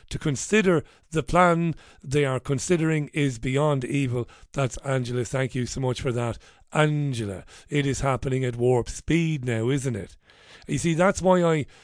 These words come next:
was, was steadfast, to use that term, in my opinion, or expressing my opinion,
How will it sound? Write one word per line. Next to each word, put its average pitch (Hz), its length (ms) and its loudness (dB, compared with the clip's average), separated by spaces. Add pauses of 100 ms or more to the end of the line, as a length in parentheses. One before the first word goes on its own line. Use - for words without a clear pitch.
(240)
was, 151 320 0
was 135 380 0 (840)
steadfast, - 1080 0
to 135 100 -6
use 127 280 -2
that 123 240 -4
term, 120 360 0 (340)
in 131 220 0
my 131 360 0 (760)
opinion, 151 580 2
or 135 140 4
expressing 151 560 0
my 135 160 2
opinion, 123 520 -2